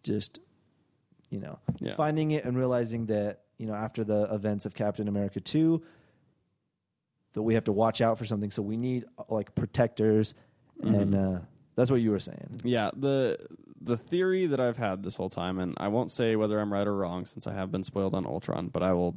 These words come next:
Speaker 2: I will just simply state the theory that I've had this entire time,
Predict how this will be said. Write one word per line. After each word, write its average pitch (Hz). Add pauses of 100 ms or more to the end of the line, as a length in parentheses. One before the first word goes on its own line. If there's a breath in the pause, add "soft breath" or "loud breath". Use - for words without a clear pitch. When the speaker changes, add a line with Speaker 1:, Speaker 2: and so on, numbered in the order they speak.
Speaker 2:
I 90
will 92
just -
simply 95
state -
the -
theory 110
that 110
I've 113
had 101
this 98
entire -
time, -